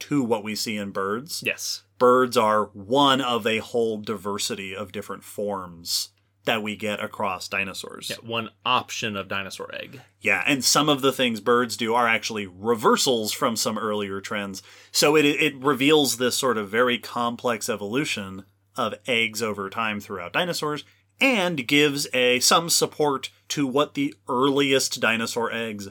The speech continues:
Speaker 1: might have looked like.
Speaker 2: Which, which makes a ton of sense, 'cause we see a ton of variety in bird eggs based on their
Speaker 1: Yeah.
Speaker 2: lifestyle, their body shape, their size, and, uh, the amount of chicks they're gonna have.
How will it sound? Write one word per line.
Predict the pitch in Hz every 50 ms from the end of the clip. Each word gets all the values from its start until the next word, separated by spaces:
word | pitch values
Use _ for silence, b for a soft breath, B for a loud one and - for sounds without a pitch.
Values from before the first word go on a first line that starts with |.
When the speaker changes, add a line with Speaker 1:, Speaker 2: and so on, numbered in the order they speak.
| - -
Speaker 1:
might | 113 101 101 107 110 104 101
have | - 95 92 -
looked | 107 123 - -
like. | - - - - - - _ _ _ _ _ _ _
Speaker 2:
Which, | - 156 143 - -
which | 165 175 180 180 - 160
makes | 165 175 170 -
a | 127
ton | - - - 165 165 151
of | 120 -
sense, | - - 143 127 110 - -
'cause | - 123 110
we | 104 120
see | 113 - - 185 180 156
a | 131
ton | - - - 147 139
of | 127 110
variety | 117 113 113 113 110 107 110 -
in | 113 113 107 101 98 - -
bird | 143 147 147 143 131 117 -
eggs | - 107 101 98 95 101 107 - -
based | - 117 110 107 - 117
on | 110 107 104 104 104 _
their | 113 117 110 107
Speaker 1:
Yeah. | 104 101
Speaker 2:
lifestyle, | 107 107 110 107 - - - 120 107 104 104 101 101 104
their | 98 110 104 101
body | 104 107 101 104 101 104 101
shape, | - - - 117 101 98 101 _ - 107
their | 104 104 98 98 95 98 95 b b b b b b
size, | b - - - - 151 131 117 110 107 107 107 104 101 101 104 104 107 - - - -
and, | 101 117 107 101 98 101 - - _ -
uh, | 135 113 - -
the | 127 120 131 117 - - _ _ _ _ _ _
amount | - 151 139 135 135 127 127 127 123 -
of | 120 104
chicks | - - - 131 123 - -
they're | - 120 113
gonna | 110 117 110 107
have. | 98 113 107 104 101 101 101 101 -